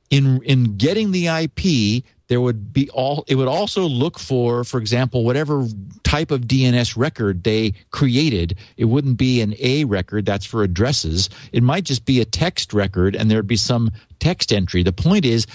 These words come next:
it would not be spoofable. That's what we have to guard against, is,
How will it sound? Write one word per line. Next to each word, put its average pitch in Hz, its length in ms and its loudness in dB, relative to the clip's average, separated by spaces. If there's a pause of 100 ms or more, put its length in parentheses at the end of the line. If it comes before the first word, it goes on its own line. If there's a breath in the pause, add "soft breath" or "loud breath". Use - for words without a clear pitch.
(160 loud breath)
it 143 80 2
would 127 180 0
not 139 420 -2
be 160 140 2
spoofable. 98 840 -2 (200 soft breath)
That's 120 220 -4
what 147 60 0
we 135 120 2
have 139 320 0
to 151 80 -4
guard 156 320 0
against, 98 580 -2 (480 loud breath)
is, 127 400 2